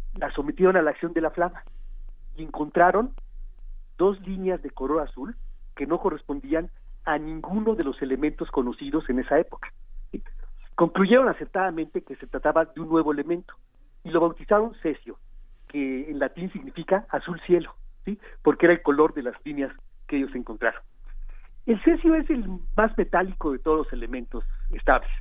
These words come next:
¿sí? No me refiero en el sentido cotidiano, ¿no?, de metal, sino más bien en el sentido de que pierde muy fácilmente sus electrones, ¿sí? Está hasta abajo, a la izquierda en la tabla periódica, entonces lo más metálico que puede haber es como,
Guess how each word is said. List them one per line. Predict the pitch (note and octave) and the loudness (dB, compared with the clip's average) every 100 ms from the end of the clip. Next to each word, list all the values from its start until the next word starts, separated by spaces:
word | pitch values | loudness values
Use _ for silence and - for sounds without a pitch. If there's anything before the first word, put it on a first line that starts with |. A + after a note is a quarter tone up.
| - - | -2 -2
¿sí? | F#3+ - - - F4 - | -2 -2 -4 -4 -4 4
No | B3+ | 8
me | D4+ | 8
refiero | A#3+ - B3 | 6 4 2
en | A3 | 2
el | - | -4
sentido | D#3 - F#3+ | -12 -2 -2
cotidiano, | F3 D3+ D#3+ E3 D3 C3+ - | -2 -8 2 2 2 -6 -8
¿no?, | D3+ | -6
de | F3+ | -6
metal, | A#2+ B2 B2 - - - - - - - | -8 -2 -2 -2 -8 -20 -18 -18 -20 -16
sino | D3 D#3 D3+ | -6 0 0
más | D#3+ F#3 G3 | 2 2 2
bien | G3+ G3+ | -4 -6
en | E3 D#3 | -6 -6
el | C3+ | -6
sentido | C#3+ - F3+ F3+ | -8 -4 0 0
de | C#3 | 0
que | C3+ C3+ - - - | -4 -6 -8 -14 -8
pierde | F3+ G#3 G#3 | 2 4 4
muy | G#3 F3 | 0 -2
fácilmente | - D#3 - C3 C#3+ C#3+ C#3 | 0 0 0 -4 -4 -4 -10
sus | - | -12
electrones, | - G#2+ - - - - - - - | -10 -10 -10 -12 -12 -18 -20 -12 -6
¿sí? | E3+ - - | -6 -6 -20
Está | - E3 F3+ | 4 8 8
hasta | D#3 - C#3 | 6 -2 0
abajo, | D#3 E3+ G#3 A3+ - | 2 2 -2 -8 -10
a | C#3+ | -10
la | C3 | -10
izquierda | - - D3+ D#3+ | -10 -4 -2 0
en | B2+ | -2
la | |
tabla | A#2 C#3+ | 0 0
periódica, | C#3 B2+ C3+ C3 G#3 - - - | 0 -4 -6 -6 -10 -10 -12 -8
entonces | D#3 D3+ | -6 -4
lo | D3+ C#3+ | -2 4
más | E3 D#3+ | 4 4
metálico | D3 - D#3 D3+ C3 | 2 2 2 0 -8
que | - | -8
puede | - C#3+ | -2 2
haber | D3 C#3+ - - - - - | 2 0 -4 -14 -20 -20 -14
es | D#3+ | -6
como, | - D3 C3 A2+ | -4 -2 -2 -4